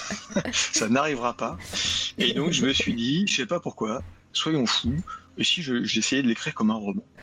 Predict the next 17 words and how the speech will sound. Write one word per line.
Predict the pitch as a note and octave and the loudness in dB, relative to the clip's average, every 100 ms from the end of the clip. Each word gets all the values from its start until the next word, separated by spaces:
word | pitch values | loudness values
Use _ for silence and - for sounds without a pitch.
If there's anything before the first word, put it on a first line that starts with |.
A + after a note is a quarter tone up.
| - | -6
Voilà, | - A2 | -6 0
juste | E3+ - | -2 0
pour | D#3 | 0
voir, | B2 G#2+ - | -2 -4 -4
comme | G#2+ | -2
ça, | - | -2
pour | - A2+ | -2 -4
voir. | - - - - - - | -4 -12 -10 -6 -6 -2
Et | A#2+ | 2
je | A#2+ | 2
me | |
suis | B2 D3 | 2 0
pris | - D3 | 0 2
au | |
jeu, | B2 A2 E3+ - - - - - | 2 2 -2 -6 -12 -12 -14 -4
et, | A2+ A2 | 2 2
euh, | G#2 G#2 G#2 G#2 G2+ G2+ G2+ G2+ G#2 | 2 2 0 0 0 0 0 0 -2